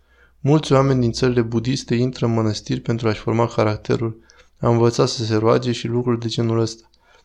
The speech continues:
dar apoi părăsesc mănăstirea și se căsătoresc. Ce este șocant la călugării creștini este că ei fac un angajament pe viață și se ridică deasupra patimilor trupului pentru totdeauna.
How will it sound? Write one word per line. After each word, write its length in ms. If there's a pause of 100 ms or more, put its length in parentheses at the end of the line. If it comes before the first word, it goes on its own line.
dar 160
apoi 240
părăsesc 460
mănăstirea 640
și 100
se 140
căsătoresc. 680 (680)
Ce 160
este 180
șocant 420
la 120
călugării 420
creștini 500
este 320 (320)
că 120
ei 80
fac 280
un 100
angajament 600
pe 120
viață 500
și 160
se 120
ridică 360
deasupra 480
patimilor 600
trupului 440
pentru 300
totdeauna. 540